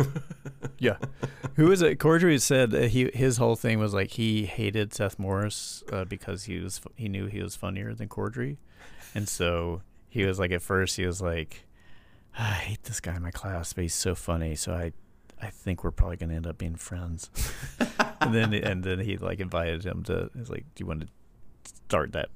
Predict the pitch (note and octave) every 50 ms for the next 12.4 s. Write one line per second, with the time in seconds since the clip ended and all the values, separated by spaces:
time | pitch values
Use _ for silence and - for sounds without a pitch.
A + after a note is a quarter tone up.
0 | - - - - - F2+ D2+ - - - D#2+ - - - D#2 D2+ D2+ D2 D#2+ D#2+
1 | D#2+ D#2 D2 - - - - B2+ - - - - - F#2+ - - F#2+ E2+ D2+ D#2
2 | D2+ E2 E2 E2+ - - - - - E2+ D2+ D#2 D#2 D#2+ D2+ C#2+ D#2 D#2+ D#2 D2+
3 | - - - - - - - - - D#2+ D#2+ - A2+ A#2 G2+ A2 G#2 F#2 F#2 F#2+
4 | F#2 G2+ - - G2 A#2 B2+ - G2 F#2+ - G2 F2 E2 F2 F2+ - F2 E2+ E2+
5 | E2 - - C#3 A#2+ A2 G2+ F#2+ F#2+ F#2+ F#2 F2+ F2 - F2+ F2+ F2 E2+ E2+ -
6 | - - F#2 - - - - - - - - - - - - - A#2+ G#2+ G2 -
7 | G2 F#2 F2+ F#2 F#2+ F2+ F2 F2 E2+ E2 D#2+ E2+ E2 D#2 D#2 E2 D#2+ - - -
8 | - - - - - - - - - - E2+ - - - - - - F2+ E2+ -
9 | - - F#2 F2 D#2+ D#2+ D#2+ - - - - - - - - - - A2+ G#2+ G#2
10 | - - - A#2 G2+ A2+ G#2 G2 F#2+ F#2 F#2+ F#2 F#2 F#2+ F#2 G2 G2 F2+ - -
11 | G#2 F#2+ - - F2+ F2+ - - F2+ E2+ E2+ E2+ F2 F2 - - F2+ F2 F2 F2
12 | F#2+ F#2 - - - - - E2